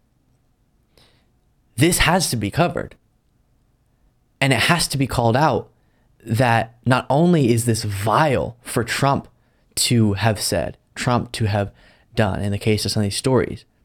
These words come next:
it's so hypocritical and so dishonest and should enrage us all that this is the guy, Republicans, who made it a point to say they were for the military, the troops, veterans,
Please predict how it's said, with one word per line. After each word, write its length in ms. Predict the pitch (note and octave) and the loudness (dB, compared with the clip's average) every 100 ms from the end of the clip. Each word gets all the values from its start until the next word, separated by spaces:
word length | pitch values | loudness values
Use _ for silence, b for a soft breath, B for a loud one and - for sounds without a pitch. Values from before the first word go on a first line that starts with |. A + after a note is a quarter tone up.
| _ _ _ - | _ _ _ -2
it's 220 | C3 - _ _ | -2 -6 _ _
so 340 | - - - | -8 -4 0
hypocritical 840 | G3+ G3+ F3 - A2 G2+ - - A#2+ _ b b b b | 2 2 0 -2 -2 -2 -4 -8 -10 _ b b b b
and 200 | B2+ B2 | 0 0
so 280 | - - E3+ | 2 2 2
dishonest 680 | E3+ - G#2 F#2 G#2+ - _ _ _ _ _ _ _ | 2 0 -2 -2 -8 -12 _ _ _ _ _ _ _
and 140 | - C3 | -2 0
should 160 | - - | 0 2
enrage 400 | C3+ B2+ C3 C#3+ | 2 4 2 2
us 120 | B2 | 0
all 540 | - D3 F3 B2 G#2+ A2+ b b b | 0 0 2 2 0 -4 b b b
that 260 | A2+ B2 - - | -2 -2 -2 -2
this 280 | A2 C3 | 0 2
is 140 | C#3 B2+ | 0 0
the 100 | C3+ | 0
guy, 460 | B2 B2 G2+ G2+ - _ _ _ _ _ _ _ _ _ _ _ _ _ | 2 2 0 -2 -6 _ _ _ _ _ _ _ _ _ _ _ _ _
Republicans, 800 | A#2+ B2+ D#3 - E2 A#2 B2 - _ _ _ - | 0 2 2 0 -2 -2 -6 -12 _ _ _ -2
who 120 | D#3 | 2
made 240 | C3+ D3 | 4 4
it 80 | D#3 - | 2 0
a 80 | |
point 340 | A#2+ - F#3 F3 | -4 -2 0 0
to 80 | C3+ | 0
say 300 | - D#3 E3 | 0 2 2
they 100 | D3+ | 2
were 140 | B2+ | 0
for 320 | A#2 C#3+ D3 | 0 0 2
the 100 | C3 | 2
military, 460 | B2 B2+ B2+ C3 B2 | 2 2 0 0 0
the 80 | A2 | 0
troops, 420 | - B2+ - - _ _ _ | 0 0 -2 -8 _ _ _
veterans, 540 | A2+ A#2+ C3 C3 B2+ | -2 0 0 -2 -4